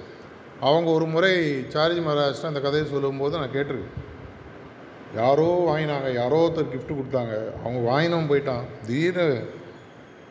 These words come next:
வீட்டுல பரன்லாம் காலி பண்ணி அந்த புக்கு இருந்தது. ரியாலிட்டி அட் ஆல். என்னன்னு படிச்சேன், இந்த மார்க்கத்துல வந்து சேர்ந்தேன். அட்லீஸ்ட் நல்ல போஸ்ட்மேனாவது இருக்கும். லெட்டரையும் படிக்க மாட்டேன்,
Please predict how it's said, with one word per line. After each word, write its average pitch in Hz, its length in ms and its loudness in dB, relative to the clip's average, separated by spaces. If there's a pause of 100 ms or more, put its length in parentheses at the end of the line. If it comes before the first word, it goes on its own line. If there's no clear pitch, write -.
(200)
வீட்டுல 151 280 2
பரன்லாம் 156 360 2
காலி 151 220 4
பண்ணி 131 260 0
அந்த 117 200 -4
புக்கு 156 200 -2
இருந்தது. 120 380 -2 (960)
ரியாலிட்டி 135 480 2
அட் 113 220 -2
ஆல். 107 320 -8
என்னன்னு 156 340 2
படிச்சேன், 131 420 0 (640)
இந்த 127 200 -2
மார்க்கத்துல 127 280 4
வந்து 107 320 -4
சேர்ந்தேன். 92 260 -10 (960)
அட்லீஸ்ட் 185 420 2
நல்ல 180 220 4
போஸ்ட்மேனாவது 165 640 -2
இருக்கும். 131 280 -4 (1500)
லெட்டரையும் 147 420 2
படிக்க 160 260 4
மாட்டேன், 147 320 2